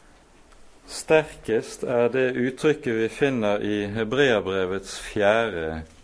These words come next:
kapittel. Her sies det slik, <clears throat> i vers to, der det nettopp er tale om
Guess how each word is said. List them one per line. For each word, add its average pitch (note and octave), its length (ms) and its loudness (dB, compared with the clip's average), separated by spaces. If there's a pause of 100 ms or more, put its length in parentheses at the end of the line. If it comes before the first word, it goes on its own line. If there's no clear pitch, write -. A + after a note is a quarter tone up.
(100)
kapittel. - 560 -8 (1700)
Her C3 320 2
sies B2 560 0
det F#2+ 400 0
slik, - 640 -8 (1500)
<clears throat> G3+ 60 -2 (1300)
i A2 460 0
vers G#2 340 0
to, B2+ 320 -4 (880)
der A#2+ 140 2
det A#2+ 180 0
nettopp C3 340 -2
er A#2+ 140 -2
tale B2 400 4
om G#2+ 380 -2